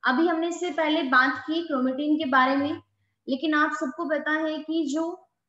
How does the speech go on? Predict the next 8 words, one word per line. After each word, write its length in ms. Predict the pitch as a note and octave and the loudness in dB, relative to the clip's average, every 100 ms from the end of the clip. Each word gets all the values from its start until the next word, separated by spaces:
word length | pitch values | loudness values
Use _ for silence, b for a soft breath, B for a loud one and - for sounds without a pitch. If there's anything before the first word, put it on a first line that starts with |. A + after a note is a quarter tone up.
| _ A3 | _ -14
डीएनए 640 | G3+ C#4 D#4 E4 E4+ F4+ | 0 4 6 4 2 0
है, 340 | E4 D4 D#4 - _ _ _ A3 | 0 -2 -6 -14 _ _ _ -2
डीएनए 480 | C#4 D#4 E4+ E4+ | 2 6 6 4
एक 240 | F#4+ D#4 A#3+ | 2 -2 0
genetic 440 | C#4 D4 D4+ E4 | 2 2 0 0
material 560 | D4+ C#4+ D4+ D4 D4 C4+ | 0 0 0 0 0 0
होता 240 | A3+ A#3 | -2 0
है। 260 | A#3 G3+ | -2 -4